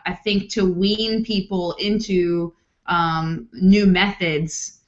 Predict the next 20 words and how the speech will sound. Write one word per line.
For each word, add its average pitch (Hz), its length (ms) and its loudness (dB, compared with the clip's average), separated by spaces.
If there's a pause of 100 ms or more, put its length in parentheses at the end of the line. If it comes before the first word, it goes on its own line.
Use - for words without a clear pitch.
(300)
you 190 120 0
know, 175 180 2
like 170 280 -2
using 202 400 4
that 180 180 0
wider 175 320 0
ladder 170 340 -4
is 160 140 -8
gonna 170 200 -6
be 175 200 -4
something 180 380 -4
familiar 165 600 -4
yet, 165 540 -4 (300)
like, - 400 -10 (120)
you 185 140 0
know, 165 380 -6 (160)
uh, 165 240 -4
digestible 165 800 -4
for - 120 -20
them. - 320 -14